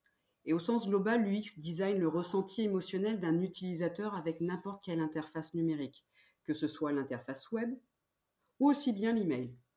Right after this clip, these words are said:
Lors de la conception des campagnes email, il est donc nécessaire de prendre en compte l'expérience utilisateur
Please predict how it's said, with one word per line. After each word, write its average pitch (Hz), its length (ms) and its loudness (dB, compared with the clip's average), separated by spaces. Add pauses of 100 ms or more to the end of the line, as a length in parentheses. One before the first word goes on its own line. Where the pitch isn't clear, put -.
(400)
Lors 175 140 2
de 202 60 0
la 185 80 0
conception 240 520 0
des 202 120 0
campagnes 165 380 0
email, 214 360 2
il 156 80 2
est 156 80 6
donc 160 220 2
nécessaire 226 640 0
de 151 80 -2
prendre 143 300 -2
en 139 60 -2
compte - 340 -2 (100)
l'expérience 240 880 0
utilisateur 185 680 -2